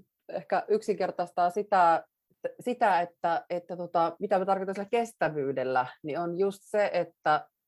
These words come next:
ö, semmoinen jatkuva tarpeeseen oppiminen myöskin on tosi uuvuttavaa. Me ollaan sitä, että tässä koettu,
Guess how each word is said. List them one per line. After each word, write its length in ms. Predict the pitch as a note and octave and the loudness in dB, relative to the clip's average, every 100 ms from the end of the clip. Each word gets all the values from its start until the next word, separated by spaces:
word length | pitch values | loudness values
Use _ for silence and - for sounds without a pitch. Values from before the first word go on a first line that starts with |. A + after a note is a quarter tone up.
| - | -10
ö, 160 | E3+ D#3+ | -8 -6
semmoinen 340 | F#3+ F#3+ F#3 | -6 -4 0
jatkuva 560 | A3 A3+ - G3+ E3+ D#3+ | 0 -2 -4 -4 -2 0
tarpeeseen 840 | G3 G3 F#3+ D#3 C3 B2+ C#3+ C3+ | 0 0 -2 -4 -4 -4 -4 -4
oppiminen 600 | D3+ D3+ D#3+ C#3+ C3+ C3+ | -8 -8 -6 -6 -4 -6
myöskin 380 | D#3+ D#3+ D#3+ D#3 | -4 -6 -8 -10
on 100 | D3+ | -8
tosi 280 | F#3+ F#3+ D#3+ | -8 -6 -4
uuvuttavaa. 800 | F#3 E3 C#3+ - - C3+ C3 C3 | -4 -4 -6 -8 -6 -2 -2 -2
Me 120 | D#3 | -4
ollaan 200 | D#3+ D3+ | -4 -4
sitä, 220 | F3 E3+ | -4 -6
että 160 | E3 - | -8 -4
tässä 280 | F3 F3 E3+ | -4 -4 -4
koettu, 580 | F#3 E3 E3 - D3+ | -2 -2 -4 -8 -8